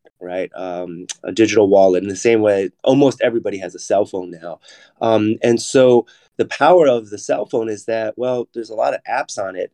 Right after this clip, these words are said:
that people can use to, you know, G P S, payments, gaming, um, you know, email. And then, you know, once everybody has a wallet, you can actually do a lot of things with that.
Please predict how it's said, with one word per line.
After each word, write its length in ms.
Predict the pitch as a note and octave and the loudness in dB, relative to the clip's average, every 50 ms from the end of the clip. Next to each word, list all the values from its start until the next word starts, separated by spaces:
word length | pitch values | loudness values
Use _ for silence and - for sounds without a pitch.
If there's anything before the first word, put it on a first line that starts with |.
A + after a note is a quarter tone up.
| _ _ - | _ _ -20
that 120 | - - | -14 -8
people 220 | - A2+ A2 - | -6 -6 -6 -8
can 220 | G#2 - A#2 G#2 G2+ | -10 -6 -6 -4 0
use 400 | G2+ A2 A#2 A#2+ A#2+ A#2+ A2 - | 4 6 8 8 8 6 4 2
to, 140 | - - F#2+ | 0 2 2
you 520 | F2 - - - - - - _ _ - | 2 2 -2 -16 -18 -18 -20 _ _ -4
know, 160 | A2 G2+ F#2 | -2 0 0
G 220 | F#2 - - A2+ A2 | 0 0 -2 -2 -2
P 220 | - G#2+ G#2+ A#2 | 0 2 4 6
S, 500 | C#3 D#3 D3+ C#3+ C#3 C#3 C3+ C3 B2 - | 6 6 6 6 6 4 4 2 2 -2
payments, 680 | _ _ B2+ B2+ C3 B2+ B2+ B2 B2 B2 B2 A#2+ A#2+ - | _ _ -6 -4 -4 -2 -2 0 0 0 -2 -4 -8 -10
gaming, 760 | - A2 A2 A#2 A#2 A#2 A#2+ A#2 A#2 A2+ A2+ A#2 A2+ G#2 - - | -8 -6 -6 -4 -4 -4 -4 -4 -4 -6 -6 -8 -10 -12 -14 -16
um, 480 | - F#2 G2 F#2+ F#2 F#2 F2+ F2+ F2+ F2+ _ _ _ _ _ _ _ - - - _ - | -14 -14 -12 -10 -10 -12 -12 -12 -14 -18 _ _ _ _ _ _ _ -20 -20 -20 _ -12
you 120 | A2 G#2 | -10 -10
know, 100 | F#2 - - | -10 -6 -2
email. 520 | B2+ B2+ B2+ B2 A#2+ A#2 A#2 A#2 A2+ - - - - - - - - _ _ _ _ | 2 4 4 6 6 6 6 4 4 2 -2 -12 -20 -20 -20 -20 -20 _ _ _ _
And 180 | - C3 B2+ C3 | 0 2 4 6
then, 380 | C#3 C#3 C#3+ C#3 C#3 C#3+ C#3 - _ _ _ _ _ - | 6 6 6 6 4 2 -2 -6 _ _ _ _ _ -6
you 100 | - F#3 | -2 0
know, 100 | D#3 C3 | 0 2
once 220 | A#2+ D3+ F#3 - | 2 2 0 0
everybody 300 | A3 G3 F#3 C3+ C3+ A#2 | 0 2 2 2 0 -2
has 160 | A#2 G2+ F#2 | -6 -8 -8
a 40 | F#2+ | -8
wallet, 600 | E2 F2+ G#2+ B2+ D#3 C#3 A2 F#2+ F2+ F2+ - _ _ _ | -4 -2 0 2 2 2 0 -2 -4 -6 -6 _ _ _
you 160 | - A#2+ D3+ | -8 -6 -6
can 140 | F3 - A3 | -4 -4 -4
actually 260 | F#3 F3 - - B2 | -4 -4 -4 -6 -6
do 180 | G#2+ A2+ A#2+ A2+ | -2 0 0 0
a 60 | G2+ | 0
lot 300 | F#2 G2+ G#2+ A2 A2+ G#2 | 0 0 0 2 0 -2
of 80 | F#2 - | -4 -2
things 280 | A#2+ B2+ D3+ C#3 - | -2 -2 -2 -2 -4
with 180 | G#2 G2 F2+ - | -6 -10 -10 -10
that. 300 | - - - - - | -14 -16 -16 -18 -20